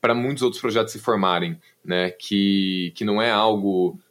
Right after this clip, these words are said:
que todo mundo passa a mesma história e todo mundo passa pelo mesmo processo, a mesma ideiazinha que você vai lá e preenche o formuláriozinho numa pró-reitoria. Não, não é assim, é,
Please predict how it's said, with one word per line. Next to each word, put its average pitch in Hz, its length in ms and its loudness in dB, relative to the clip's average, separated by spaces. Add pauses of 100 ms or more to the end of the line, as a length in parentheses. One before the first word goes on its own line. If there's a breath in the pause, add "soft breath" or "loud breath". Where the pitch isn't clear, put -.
(100)
que - 120 -12
todo 127 340 0
mundo 110 240 -2
passa 104 260 0
a 107 40 0
mesma 98 180 0
história 104 420 4
e 98 80 2
todo 104 220 -2
mundo 104 240 -2
passa 101 260 0
pelo 95 220 0
mesmo 110 220 -2
processo, 113 520 -2
a 95 40 -2
mesma 131 280 0
ideiazinha 110 640 0
que 107 120 -8
você 107 180 -4
vai 113 140 2
lá 120 200 0
e 113 60 0
preenche 120 300 -2
o 120 40 -16
formuláriozinho 113 800 -4
numa 107 260 -2
pró-reitoria. 110 640 0
Não, 120 180 -2
não 135 260 -6
é 156 80 0
assim, 107 340 -6
é, 92 220 -2